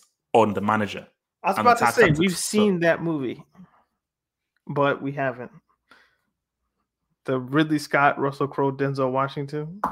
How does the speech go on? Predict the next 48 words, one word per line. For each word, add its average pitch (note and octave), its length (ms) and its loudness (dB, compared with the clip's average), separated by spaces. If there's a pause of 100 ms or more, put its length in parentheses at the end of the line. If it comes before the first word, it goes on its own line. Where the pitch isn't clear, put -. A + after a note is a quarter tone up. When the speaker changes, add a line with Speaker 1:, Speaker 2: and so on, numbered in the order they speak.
(140)
Speaker 1:
Yeah, G#3+ 160 -4
yeah, G#3+ 160 -4
yeah. C#3+ 120 0
American C#3+ 320 4
Speaker 2:
That's, B2 120 0
Speaker 1:
Gangster, A2+ 140 -10
Speaker 2:
that's D#3 140 0
Speaker 1:
yeah. D#3 60 -6
Speaker 2:
American D3 280 0
Gangster, C#3+ 340 -2
but B2 300 -4 (220)
Hans C#3+ 240 -2
Zimmer C#3 200 -2
didn't C3+ 260 -2
do C3+ 120 -4
the B2 80 -6
music. B2+ 340 -10 (380)
You F#3+ 180 4
brought B3 200 4
up A3+ 120 0
a G#3 40 4
good F3+ 200 0
point, E3 300 -6
though. - 180 -12 (220)
We D#3+ 140 0
will E3 120 2
double F3 260 2
back D3+ 360 -2 (100)
to - 80 -20
P C#3 180 -6
S C3 100 -10
G A#2 300 -14 (100)
in A#2+ 80 -12
a A#2+ 40 -14
second. - 340 -12 (200)
But - 220 0 (300)
watching G#3+ 540 2
Barcelona F3 720 0
without D#3+ 380 0
Messi D#3+ 420 -6
is D3 180 -6
a C#3 60 0
fun C#3+ 260 -4
experience. - 760 -8 (1000)
It's G#3 160 2
very C#4 320 4
interesting. B3 400 -2
So, D3+ 380 4